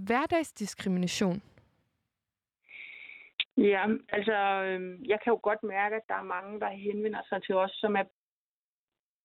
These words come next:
Speaker 2: nervøse for, om de siger det forkert eller sådan noget. Jeg har det sådan lidt, prøv lige at høre, altså, jeg forventer ikke af folk, at de skal kende vores terminologi og vores, øh, øh,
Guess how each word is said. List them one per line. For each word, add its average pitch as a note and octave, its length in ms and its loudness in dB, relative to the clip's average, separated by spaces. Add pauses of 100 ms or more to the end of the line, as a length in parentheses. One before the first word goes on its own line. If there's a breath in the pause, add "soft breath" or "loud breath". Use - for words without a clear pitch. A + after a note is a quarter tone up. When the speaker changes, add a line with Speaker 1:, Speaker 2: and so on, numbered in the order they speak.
(800)
Speaker 2:
nervøse A#3+ 680 4
for, A#3 280 2
om A3+ 140 0
de G#3+ 420 -2 (360)
siger C4 300 6
det C4 220 4
forkert B3+ 580 2
eller A#3+ 120 0
sådan A#3 80 0
noget. A3 140 6
Jeg A3+ 80 4
har A#3 80 2
det A3+ 100 -6
sådan A#3+ 100 -6
lidt, A3+ 100 -6
prøv B3 100 -2
lige B3 120 0
at A#3 100 6
høre, A#3 180 4
altså, G#3+ 280 0 (300)
jeg A3+ 100 2 (240)
forventer A3 360 4
ikke G#3 120 2
af A3 100 -2
folk, G#3+ 200 2
at A3 140 -4
de G#3+ 100 -4
skal - 160 -6
kende A3+ 340 2
vores G#3 220 0 (100)
terminologi G#3+ 640 0
og G3+ 140 0
vores, G3+ 560 2 (680 soft breath)
øh, F#3 640 6 (140)
øh, - 180 2